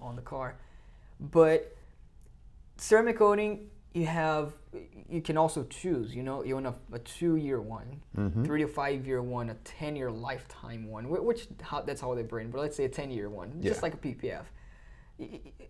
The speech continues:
Speaker 1: if you get a ten-year ceramic coating, I assume you're gonna spend about the same amount, right? With,
Speaker 2: Yeah.
Speaker 1: with the, with the P P F on
Speaker 2: Yeah.
Speaker 1: ceramic coating. But P P F, you can have a little, because it's thick, you can have a little bit of a better protection. But throughout this time,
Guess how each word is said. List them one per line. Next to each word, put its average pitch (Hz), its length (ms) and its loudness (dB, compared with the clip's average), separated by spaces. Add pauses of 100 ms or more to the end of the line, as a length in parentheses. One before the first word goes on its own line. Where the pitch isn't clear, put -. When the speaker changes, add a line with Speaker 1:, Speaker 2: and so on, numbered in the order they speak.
Speaker 1:
if 214 180 0
you 254 60 2
get 254 140 4
a 226 60 6
ten-year 208 500 2
ceramic 175 360 2
coating, 175 300 6
I 156 40 0
assume 165 260 -2
you're 156 100 0
gonna 151 140 -2
spend 143 440 -4 (540)
about 143 140 0
the 123 60 -4
same 147 220 -4
amount, 147 340 -4
right? 139 300 -2 (120)
With, - 160 -2
Speaker 2:
Yeah. 95 200 4
Speaker 1:
with 135 180 -6
the, 123 260 -6 (260)
with 135 120 -6
the 127 60 -8
P 123 160 -6
P 127 160 -2
F - 360 -4 (200)
on 95 80 6
Speaker 2:
Yeah. 98 140 10
Speaker 1:
ceramic 127 300 -2
coating. 113 300 -8 (760)
But 180 340 6 (680)
P 165 140 -2
P 156 160 4
F, 156 140 6
you 160 60 0
can 156 180 -4
have 151 260 -4
a - 20 0
little, 151 240 4
because 139 240 -2
it's 127 200 -6
thick, 151 180 -4
you 151 80 -14
can 135 100 -8
have 135 140 -6
a 135 40 -2
little 143 200 0
bit 143 200 -2
of 131 120 -6
a 127 60 -6
better 127 220 -6
protection. 165 640 -10 (800)
But 151 180 0
throughout 165 320 6
this 160 220 -2
time, 143 480 0